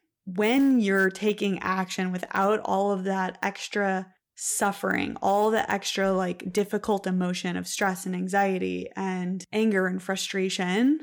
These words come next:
you can heal your burnout. And it's time to do this for yourself. And I want you to see that it's possible for nothing to really change at work.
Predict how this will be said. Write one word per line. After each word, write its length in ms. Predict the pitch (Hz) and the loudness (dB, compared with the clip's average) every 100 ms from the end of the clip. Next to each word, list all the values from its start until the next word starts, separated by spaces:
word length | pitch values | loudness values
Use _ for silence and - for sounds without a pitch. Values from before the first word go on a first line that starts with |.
| - | -4
you 200 | 226 247 | 0 2
can 220 | - 311 | 4 2
heal 440 | 294 - 262 254 330 | 2 0 2 4 4
your 220 | 370 359 | 4 2
burnout. 640 | 196 160 185 226 320 392 381 _ _ | 2 2 2 2 4 2 0 _ _
And 100 | 226 | 0
it's 160 | 240 233 | 2 0
time 380 | - 269 302 381 | -2 2 2 2
to 140 | 294 | 0
do 280 | 202 185 220 | 0 0 2
this 420 | 185 131 269 - | 2 2 2 -2
for 160 | - 202 | 0 2
yourself. 800 | 180 180 - - 262 311 302 - | 2 0 0 2 2 0 -4 -4
And 280 | 233 233 226 - | 2 4 2 0
I 80 | |
want 340 | 226 220 247 285 | 0 2 2 2
you 160 | 370 | 2
to 100 | 311 | 2
see 520 | 247 - - 220 220 185 | 0 -4 -2 0 0 2
that 260 | 185 180 | 2 2
it's 180 | 202 - | -2 -8
possible 800 | - - 190 196 254 233 262 269 226 | -2 0 2 0 0 2 2 2 -2
for 180 | - 214 | 0 2
nothing 440 | 214 208 233 330 339 | 4 2 2 0 2
to 100 | 262 | -2
really 240 | 247 226 | 0 0
change 380 | - 202 190 180 | -2 -2 0 -2
at 100 | - | -4
work. 360 | - - - | -4 -6 -8